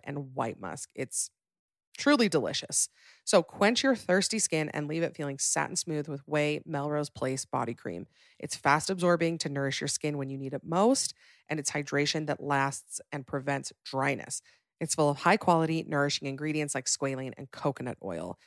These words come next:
But before you lather on the lotion, you gotta make sure you're using the Melrose Place Body Cleanser while you're in the shower.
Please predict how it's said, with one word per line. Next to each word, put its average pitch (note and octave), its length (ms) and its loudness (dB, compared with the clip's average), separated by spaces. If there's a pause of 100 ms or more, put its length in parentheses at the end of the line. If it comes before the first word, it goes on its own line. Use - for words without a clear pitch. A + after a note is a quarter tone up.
(160)
But G#3 320 8
before E3 220 4
you D3 120 2
lather C#3 320 2
on C#3 120 0
the C3+ 80 -2
lotion, D#3 640 2 (320)
you D3+ 80 -10
gotta C#3+ 160 0
make C#3+ 240 -4
sure D#3+ 240 0
you're D#3+ 180 -4
using D3 380 -2
the C#3+ 80 -4
Melrose C#3+ 380 -2
Place C#3+ 260 -6
Body G3 320 2
Cleanser C#3+ 340 -2
while C#3 240 -4
you're C3+ 100 -4
in C3 200 -8
the C3+ 40 -8
shower. B2+ 440 -4